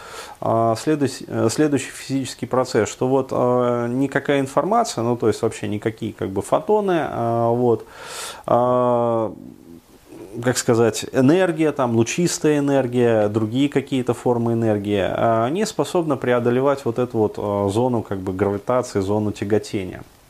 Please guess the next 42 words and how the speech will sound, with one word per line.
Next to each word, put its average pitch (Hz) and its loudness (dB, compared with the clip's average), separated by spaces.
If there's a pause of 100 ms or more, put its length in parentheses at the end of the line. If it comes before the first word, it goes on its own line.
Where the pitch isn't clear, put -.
(280)
То 113 0
есть, 110 0
иными 175 2
словами, 143 0
вот 127 -2
все, 156 2
что, 127 0
а, 110 0
попадает 175 0
за 123 2
горизонт 110 2
событий, 95 -2
оно 190 -2
падает, 156 0
как 113 -2
бы, 104 0
вот 110 0 (500)
<laughs> - -16
в 160 4
ядро 147 4 (560)
<coughs> 156 2
черной 151 -2
дыры. 139 4 (720)
Вот. 117 2
А 117 2
все, 165 2
что, 143 -2 (500)
как 123 0
говорится, 143 4
излучается, 156 2
а, 104 0
вот, 104 2
изнутри, 107 0
оно, 165 0
а, 117 0
вот 120 -2
этого 147 0
вот 117 -2
горизонта 120 0
событий 139 -4
не 113 -2
покидает. 101 -2